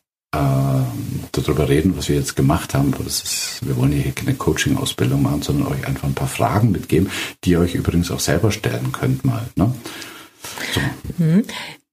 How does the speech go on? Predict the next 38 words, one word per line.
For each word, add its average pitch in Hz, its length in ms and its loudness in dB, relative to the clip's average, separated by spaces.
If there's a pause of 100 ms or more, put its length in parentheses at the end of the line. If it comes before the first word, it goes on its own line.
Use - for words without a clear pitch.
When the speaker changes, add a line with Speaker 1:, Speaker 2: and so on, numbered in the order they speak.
(120)
Speaker 2:
Ja, 170 320 2
wenn 147 120 2
ich - 160 -2
noch 202 120 2
was 208 120 -2
dazu 208 240 -4
sagen 202 320 2
darf, 180 380 2
es 143 120 -6
ist 185 220 0
ja 160 100 2
schon 196 220 2
hier 190 120 6
so 165 60 2
ein 156 160 2
bisschen 175 480 -2
eine 151 80 0
gespielte 170 480 -4
Situation, 139 840 0
aber 156 360 2
es - 120 -6
ist - 180 -4
auch - 80 -4
viel 196 400 2
Wahrheit 147 540 2
dran. 101 480 0
Ich - 180 -10
bin 147 180 0
wirklich 214 300 0
der 135 120 0
Meinung, 131 420 0
ich 131 100 -4
sollte 131 300 0
mehr 127 340 2
an 127 140 2
meinem 117 280 2
Unternehmen 120 560 -2
arbeiten 165 680 2